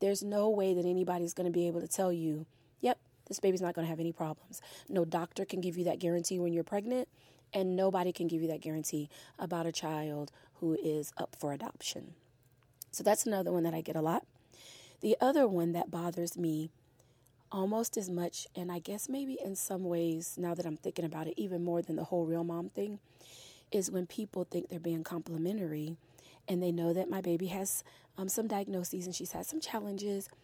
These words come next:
and they say to me, "Oh, it's just so wonderful that you guys didn't give her back."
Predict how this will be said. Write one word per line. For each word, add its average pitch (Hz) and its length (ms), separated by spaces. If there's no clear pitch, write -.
and 185 120
they 185 120
say 190 260
to - 160
me, 165 380
"Oh, 180 260
it's - 160
just - 300
so 196 140
wonderful 180 480
that 165 180
you 175 140
guys 160 260
didn't 170 260
give 165 180
her 165 120
back." 156 540